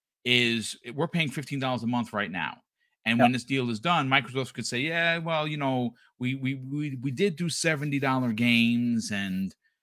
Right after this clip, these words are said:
Speaker 2: you know, and, and we haven't done anything else." And what, what, a-, again, I'm not saying the value wasn't there. If it, it was raised to twenty bucks, I would be disappointed. I would give them
Speaker 1: Yeah.
Speaker 2: the righteous smoke live on the air. I'd do an emergency podcast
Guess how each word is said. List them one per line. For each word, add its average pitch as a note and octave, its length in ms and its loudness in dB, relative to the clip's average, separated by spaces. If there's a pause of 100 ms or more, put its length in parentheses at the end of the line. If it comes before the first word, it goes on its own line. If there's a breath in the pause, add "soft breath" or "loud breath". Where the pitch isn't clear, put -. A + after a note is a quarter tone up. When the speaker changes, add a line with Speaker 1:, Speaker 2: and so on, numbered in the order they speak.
(160)
Speaker 2:
you A#2+ 100 0
know, G#2 320 2
and, G2+ 200 -2
and G2+ 200 2
we A2+ 80 2
haven't B2 220 4
done A#2+ 160 2
anything A2+ 320 0
else." A#2 420 -4 (380)
And A#2 220 0
what, F3+ 180 -4
what, E3+ 160 -2 (100)
a-, - 220 -8
again, D3+ 520 -2 (380)
I'm G#2+ 120 0
not C3+ 180 -2
saying D3 220 -4
the C3 60 -2
value B2+ 380 -2
wasn't G#2+ 280 -4
there. G2+ 240 -2
If - 160 -10
it, B2 120 -10
it B2 240 -6
was A2 200 -10
raised D#3+ 340 0
to D3+ 60 -18
twenty C#3+ 360 -6
bucks, B2 520 -6 (260)
I C3 280 4
would C3+ 200 0
be A2 80 0
disappointed. C3 760 -2 (100)
I G2 80 0
would G2 220 -4
give B2 180 -2
them A#2 120 2
Speaker 1:
Yeah. A2 60 4
Speaker 2:
the G2+ 60 0
righteous A2 420 -2
smoke A#2+ 320 -4
live A2+ 260 2
on A2+ 140 2
the A#2+ 140 4
air. A#2+ 80 4
I'd G#2+ 100 4
do A2+ 100 -2
an G#2 80 0
emergency A2+ 420 -2
podcast A#2 640 -2